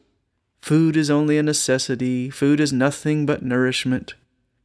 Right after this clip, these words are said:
it gave them solid reasons for glorying in the truth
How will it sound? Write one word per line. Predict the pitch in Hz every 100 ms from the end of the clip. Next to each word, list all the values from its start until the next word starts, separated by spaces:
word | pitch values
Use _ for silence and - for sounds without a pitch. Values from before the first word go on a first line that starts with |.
| _ _
it | - 151
gave | 170 175
them | 165 160
solid | - 156 156 156 135
reasons | 143 147 143 135
for | - 123
glorying | 120 123 127 131 151 160 123 117 113
in | 123 123
the |
truth | 113 - 196 131 -